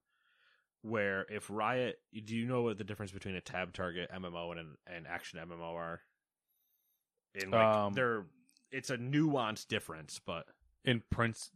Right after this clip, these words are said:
Speaker 2: like, yeah, I mean, I guess in
Speaker 1: In, in princip-,
Speaker 2: practice,
Speaker 1: in, yeah.
Speaker 2: in practice, I do.
Speaker 1: Where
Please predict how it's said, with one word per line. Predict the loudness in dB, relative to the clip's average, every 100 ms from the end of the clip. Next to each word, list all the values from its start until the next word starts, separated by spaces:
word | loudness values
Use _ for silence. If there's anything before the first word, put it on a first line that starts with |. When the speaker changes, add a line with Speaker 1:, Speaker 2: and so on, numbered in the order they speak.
| 6
Speaker 2:
like, | 8 8 6
yeah, | 10 10 10
I | 6
mean, | 2 6
I | 6
guess | 8 8 8 4
in |
Speaker 1:
In, | 0
in |
princip-, | 8
Speaker 2:
practice, | 10 10 6 2 0 0
Speaker 1:
in, | -2 -2
yeah. | -4 -6 -6 -4
Speaker 2:
in | 6
practice, | 10 10 10 -2 -2
I | -4
do. | -4 -10 -10 -14 -4
Speaker 1:
Where | 2 4 4 2